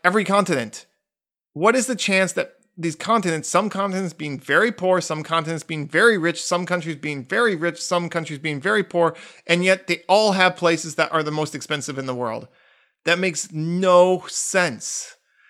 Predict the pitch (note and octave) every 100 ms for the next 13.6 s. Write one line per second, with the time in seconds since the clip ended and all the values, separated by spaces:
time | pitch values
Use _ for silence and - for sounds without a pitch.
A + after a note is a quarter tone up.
0 | _ - G#3 G#3+ G3+ G3+ F#3+ F3 A3 C#4
1 | F4 D#4 B3 G#3+ F#3 G#3 F3+ E3+ E3 F3+
2 | G#3 F#3+ F3+ F#3 D3+ - F3+ E3+ F3 -
3 | F3 E3 D#3 D#3+ D3+ C#3 D#3 A3+ F#3+ G#3
4 | - B3 A3 - - A3+ A#3 G#3+ D#3 -
5 | A3+ F#3+ C3 - - _ _ _ _ D#3+
6 | F3+ A#3 B3 A#3+ F#3 D#3 - F3+ A3+ G3+
7 | E3 C#3+ B2 C3 - - - D3 F3+ F3+
8 | G3+ G3 G3 F3+ E3+ C#3 - F3+ E3+ B2
9 | - E3 F#3+ F3+ D#3 - - _ G3+ F3+
10 | - G3+ B3+ C4+ A3 F#3+ E3 E3 E3 -
11 | - D3+ E3+ A#3+ B3 B3+ - _ - D#3+
12 | C#3 D#3 D#3 C3+ C3+ D3 A2+ - - _
13 | _ _ _ - D3+